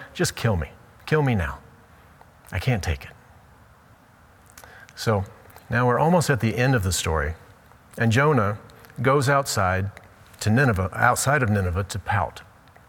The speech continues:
And this odd little exchange with God takes place. Just like God sent the storm and then the giant fish, God now sends a bush to give poor Jonah a little bit of shade. This makes him very happy. And then the next day,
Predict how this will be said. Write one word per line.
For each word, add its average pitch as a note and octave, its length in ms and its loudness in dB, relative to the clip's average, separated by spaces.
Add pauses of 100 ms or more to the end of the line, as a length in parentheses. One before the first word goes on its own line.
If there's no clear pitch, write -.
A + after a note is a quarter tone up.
(600)
And A2+ 240 2
this C#3+ 240 0 (220)
odd D3+ 200 2
little C#3+ 200 4
exchange A2 460 0
with F2 160 -2
God F2 280 0
takes F2 220 -4
place. - 380 -6 (520)
Just C#3+ 240 -2
like F3+ 180 2
God A#2 320 2
sent B2 260 0
the A2+ 100 0
storm B2 480 0
and A2 160 0
then A2+ 140 2
the A2 60 4
giant A#2 320 2
fish, - 380 -2 (380)
God B2 240 0
now B2 220 2
sends A2+ 340 0
a G#2 40 0
bush F2+ 460 -2 (560)
to A2+ 100 -2
give A#2 260 2
poor B2 180 2
Jonah G2+ 420 0 (280)
a D3+ 40 -2
little D#3+ 200 4
bit C3 120 2
of G#2 100 -2
shade. - 440 -4 (1300)
This D#3+ 180 -2
makes F#3 200 2
him D3 100 0
very D3+ 200 4
happy. C3 380 -2 (840)
And B2 120 2
then C#3+ 100 4
the C#3+ 80 4
next D#3+ 240 0
day, G#2 400 0